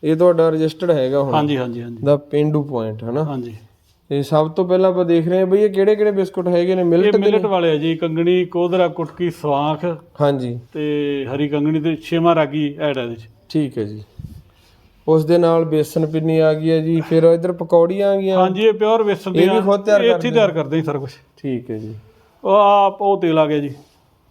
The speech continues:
Speaker 1: ਇਹ ਜਿਹੜਾ ਉਹ
Speaker 2: ਕੱਚੀ
Speaker 1: ਕੱਚੀ
Speaker 2: ਕਹਾਣੀ ਵਾਲਾ।
Speaker 1: ਕੱਚੀ ਕਹਾਣੀ ਦਾ ਤੇਲ ਆ, ਦੇਖੋ ਇਹਦਾ ਕਲਰ ਵੀ ਦੇਖੋ ਹਨਾ,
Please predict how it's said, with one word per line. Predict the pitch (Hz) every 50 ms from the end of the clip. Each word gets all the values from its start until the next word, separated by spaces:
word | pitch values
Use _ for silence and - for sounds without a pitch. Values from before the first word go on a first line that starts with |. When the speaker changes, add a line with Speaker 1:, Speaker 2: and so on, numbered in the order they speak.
| _ _ -
Speaker 1:
ਇਹ | 156 156 165
ਜਿਹੜਾ | 160 175 175 180 180
ਉਹ | 175 170 170 160
Speaker 2:
ਕੱਚੀ | 160 160 - - -
Speaker 1:
ਕੱਚੀ | 175 165 208 196
Speaker 2:
ਕਹਾਣੀ | 190 185 175 160 151
ਵਾਲਾ। | 139 127 117
Speaker 1:
ਕੱਚੀ | - 180 180 - 190 196 185
ਕਹਾਣੀ | 190 208 202 190 180 165
ਦਾ | 165 156
ਤੇਲ | 156 151 147 143 147
ਆ, | 147
ਦੇਖੋ | 147 143 143 139 - - 151
ਇਹਦਾ | 151 156 160
ਕਲਰ | 160 160 156 147 147 151 151
ਵੀ | 156 165 160
ਦੇਖੋ | 156 151 151 151 - 156 151 151
ਹਨਾ, | 156 160 160